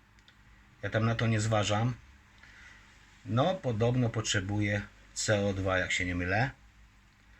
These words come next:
No, ale zobaczymy, czy w tym akwarium będzie rosło. Jak nie będzie rosło, trudno, mam to po prostu gdzieś. Ale zobaczymy. Na próbę wziąłem sprawdzić, jak się znacie na roślinach.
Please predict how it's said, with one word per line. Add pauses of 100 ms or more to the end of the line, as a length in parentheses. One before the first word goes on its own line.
(320)
No,
ale
zobaczymy,
czy
w
tym
akwarium
będzie
rosło. (720)
Jak
nie
będzie
rosło,
trudno, (100)
mam
to
po
prostu (140)
gdzieś. (1500)
Ale (100)
zobaczymy. (460)
Na
próbę
wziąłem (280)
sprawdzić, (920)
jak
się
znacie
na
roślinach.